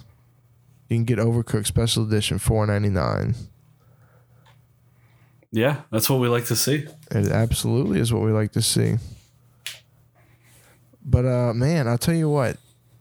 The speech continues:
Speaker 1: This has been a pretty amazing episode, but I just have all these thoughts circulating in my head about the Steam Deck, bro.
Speaker 2: I know.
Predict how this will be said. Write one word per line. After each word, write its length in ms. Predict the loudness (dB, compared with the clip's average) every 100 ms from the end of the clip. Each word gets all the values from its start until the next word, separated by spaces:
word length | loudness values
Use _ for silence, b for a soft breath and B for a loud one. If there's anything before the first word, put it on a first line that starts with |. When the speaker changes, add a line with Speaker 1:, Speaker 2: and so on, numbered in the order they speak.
| _ -6
Speaker 1:
This 360 | 0 2 2
has 120 | 2 0
been 200 | 0 -2
a 40 |
pretty 460 | 0 2 2 0 0
amazing 480 | 0 2 2 0
episode, 680 | 0 0 -2 0 0 0 0
but 240 | 0 0 -2 -10 _ _ _ _ _ _ _ 0
I 100 | 2
just 160 | 2
have 160 | 0 2
all 140 | 2
these 240 | 0 0 0
thoughts 260 | 0 0
circulating 520 | 2 0 2 0 0
in 60 | 0
my 120 | 2
head 180 | 2 2
about 200 | 0 -2
the 60 | 0
Steam 460 | 0 2 2 2
Deck, 320 | 0 0 -2
bro. 220 | -2 -2 -2 -4 -8 -10 -2
Speaker 2:
I 100 | 0
know. 340 | 2 2